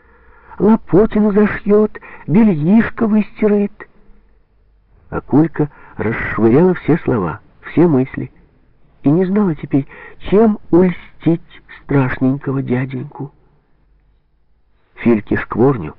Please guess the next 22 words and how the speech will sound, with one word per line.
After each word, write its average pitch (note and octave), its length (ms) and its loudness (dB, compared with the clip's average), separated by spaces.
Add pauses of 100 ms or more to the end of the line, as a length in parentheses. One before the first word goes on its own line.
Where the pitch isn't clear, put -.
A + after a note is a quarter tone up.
(440)
стало D3 280 2
жаль E3+ 240 0
девчонку. - 640 -6 (760)
Он G#2+ 160 2
остановился, F#2+ 720 -2 (400)
спросил A2 420 0
ее G#2 200 2
в F#2 60 0
упор: D#2 420 -2 (800)
«А B1+ 140 -8
девки F2 400 0
у D#2 100 0
вас C#2+ 140 -4
есть?» D#3 260 0 (540)
«Есть, B3 500 2
дяденька, F#3+ 640 2
есть, B3 480 2
миленький», — E3 800 0 (340)
с G#2 200 -4
задором B2+ 460 4
произнесла G#2+ 680 0
она. E2 240 -6